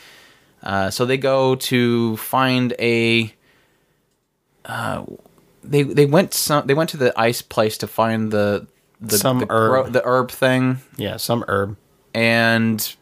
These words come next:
Speaker 2: That's supposed to make 'em super powerful.
Speaker 1: for their competition or the, the bingo thing they do. And of course, Lucy gets sick, so she doesn't get to go see the flowers, but it was all nice and heartwarming because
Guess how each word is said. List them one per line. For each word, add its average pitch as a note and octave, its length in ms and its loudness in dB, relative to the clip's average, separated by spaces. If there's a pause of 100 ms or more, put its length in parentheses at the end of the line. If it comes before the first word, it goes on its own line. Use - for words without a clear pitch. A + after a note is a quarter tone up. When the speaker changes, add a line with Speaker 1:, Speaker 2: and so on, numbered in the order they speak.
Speaker 2:
That's C3 200 -2
supposed C3 320 -2
to C3 40 -8
make A2+ 200 0
'em G#2+ 140 -2
super - 320 -4
powerful. - 420 -16
Speaker 1:
for C3 500 0
their A2+ 680 0 (420)
competition A#2 640 -2
or G#2+ 120 4
the, G#2 260 4
the G2+ 240 0
bingo A#2 380 0
thing A#2 260 -2
they A#2 120 0
do. A2+ 480 0
And A2+ 640 0
of - 260 -8
course, G#2+ 300 -2
Lucy G2+ 260 -4
gets - 180 0
sick, - 400 0
so A2 140 2
she G#2+ 140 -2
doesn't G2+ 160 2
get - 140 -8
to - 60 -14
go - 120 -4
see E3 220 -2
the C#3 140 0
flowers, A2+ 500 2
but A2+ 80 -2
it G#2 60 -2
was G#2+ 120 -8
all A2 200 -2
nice A2 280 -6
and G#2 380 -8 (640)
heartwarming G#2+ 640 0
because G2+ 680 -4